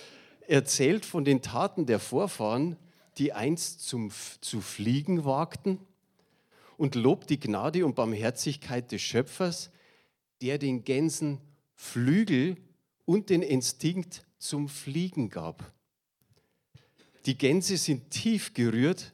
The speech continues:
senken in Ergriffenheit die Köpfe und loben die Predigt und den beredten Gänserich.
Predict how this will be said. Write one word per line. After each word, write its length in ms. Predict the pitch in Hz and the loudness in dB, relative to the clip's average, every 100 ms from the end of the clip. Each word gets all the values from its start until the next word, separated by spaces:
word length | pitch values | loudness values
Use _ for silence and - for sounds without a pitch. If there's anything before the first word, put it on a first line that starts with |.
| - | -8
senken 540 | - - 147 196 170 | -2 0 0 -2 -4
in 240 | 156 139 | 0 0
Ergriffenheit 880 | 147 113 110 123 160 165 131 113 120 | 0 -2 -2 -2 -2 -4 -4 -4 -6
die 60 | 101 | -8
Köpfe 580 | - 117 120 - 147 143 - - - _ _ | -2 -2 -2 0 0 0 -10 -20 -20 _ _
und 240 | - 135 120 | -4 -4 0
loben 380 | 113 110 110 | 2 2 2
die 120 | 98 98 | -2 -6
Predigt 840 | - 110 120 143 165 - - - _ _ - - - | -6 -2 0 2 2 -2 -14 -16 _ _ -20 -14 -2
und 200 | 120 127 | -2 2
den 240 | 117 98 | 0 2
beredten 580 | 110 92 98 131 - 101 | 0 0 0 -2 -2 -4
Gänserich. 720 | 92 120 147 160 190 190 - | 0 2 2 2 2 -2 -10